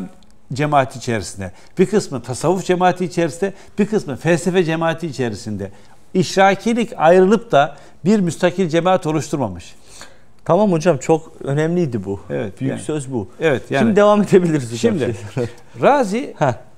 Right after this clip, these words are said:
Speaker 1: e, dolayısıyla bunları yö-, yani yöntemleri, kabiliyetleri bakımından tartıyor. Şimdi Razi'nin değerlendirmelerine göre diyor ki Razi, "Her iki yöntemin de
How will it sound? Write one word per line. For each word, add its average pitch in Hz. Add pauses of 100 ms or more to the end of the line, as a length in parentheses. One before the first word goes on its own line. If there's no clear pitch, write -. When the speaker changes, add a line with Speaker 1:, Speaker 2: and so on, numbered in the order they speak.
(120)
Speaker 1:
e, 135 (280)
dolayısıyla 202
bunları 208
yö-, 151
yani 123
yöntemleri, 208
kabiliyetleri 196
bakımından 175
tartıyor. 107 (440)
Şimdi 165
Razi'nin 233
değerlendirmelerine 220
göre 151
diyor 311
ki 156
Razi, 110 (420)
"Her 240
iki 226
yöntemin 196
de 170